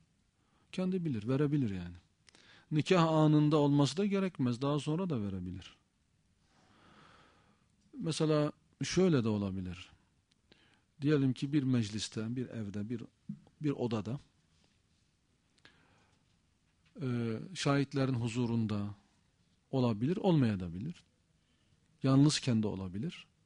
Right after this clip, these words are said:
Mesela diyebilir ki, "Şu odada bulunduğumuz müddetçe sen beni bir talakla veya iki talakla veya üç talakla boşayabilirsin. Sana bu hakkı verdim."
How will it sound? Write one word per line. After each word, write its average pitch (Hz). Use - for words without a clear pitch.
Mesela 139
diyebilir 165
ki, 135
"Şu -
odada 127
bulunduğumuz 131
müddetçe 123
sen 127
beni 123
bir 160
talakla 107
veya 123
iki 123
talakla 101
veya 127
üç -
talakla 117
boşayabilirsin. 139
Sana 143
bu 147
hakkı 135
verdim." 120